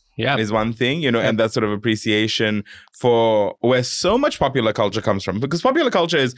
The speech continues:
Speaker 2: birthed in queer culture.
Speaker 1: Yeah.
Speaker 2: And not just that, it's birthed in black and brown queer culture.
Speaker 1: Yep.
Speaker 2: So I thought that that was quite beautiful. And I love also the fact that many people thought that, um,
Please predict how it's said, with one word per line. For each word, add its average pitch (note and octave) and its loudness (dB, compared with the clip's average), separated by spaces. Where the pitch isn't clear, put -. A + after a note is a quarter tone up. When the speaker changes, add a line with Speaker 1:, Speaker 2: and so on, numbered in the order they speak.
Speaker 2:
birthed D3 -2
in A2+ 0
queer G#2+ 0
culture. F#2+ 0
Speaker 1:
Yeah. B2+ 2
Speaker 2:
And C#3+ 0
not A#3+ -2
just F#3+ -4
that, D3 2
it's C3 -4
birthed E3 0
in B2 0
black C3+ 0
and A#2+ 0
brown D3+ 0
queer F#2 0
culture. E2+ -4
Speaker 1:
Yep. - -6
Speaker 2:
So C#3+ 2
I D#3+ 2
thought F3 2
that C#3+ 0
that C3+ 4
was C3 0
quite C#3 0
beautiful. B2 0
And D3+ 2
I D#3+ 2
love G3 0
also D#3+ 2
the C#3 0
fact A2+ 0
that A2+ 2
many C3+ 0
people B2+ 0
thought A2 0
that, G#2 0
um, F2 0